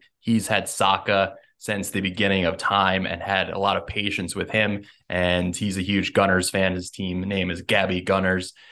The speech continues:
So he comes in with Tony with twelve, Gaita with eleven, Kane and Saka both with nine. And then he gets six point clean sheets from his transfer in, which was Kilman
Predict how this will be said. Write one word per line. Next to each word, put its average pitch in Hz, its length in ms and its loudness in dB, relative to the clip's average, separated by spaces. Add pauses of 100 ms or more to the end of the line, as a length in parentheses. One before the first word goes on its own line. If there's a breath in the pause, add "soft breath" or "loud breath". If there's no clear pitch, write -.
(140 loud breath)
So 98 160 2
he 110 160 2
comes 104 300 0
in 98 160 4
with 92 160 -2
Tony 120 480 4
with 98 180 -4
twelve, 110 540 4 (260 soft breath)
Gaita 104 680 0
with 92 160 -8
eleven, 120 720 0
Kane 123 420 0
and 92 200 -4
Saka 110 440 2
both 107 340 -2
with 95 160 -10
nine. 107 460 2 (300 loud breath)
And 87 140 -6
then 92 120 2
he 92 100 -2
gets 90 300 -2
six - 260 -4 (400)
point 95 360 0
clean 95 260 -2
sheets - 300 0
from 90 340 -2 (280 loud breath)
his 76 140 -6
transfer 101 460 2
in, 127 300 2
which 87 180 -2
was 80 160 -4
Kilman 113 600 2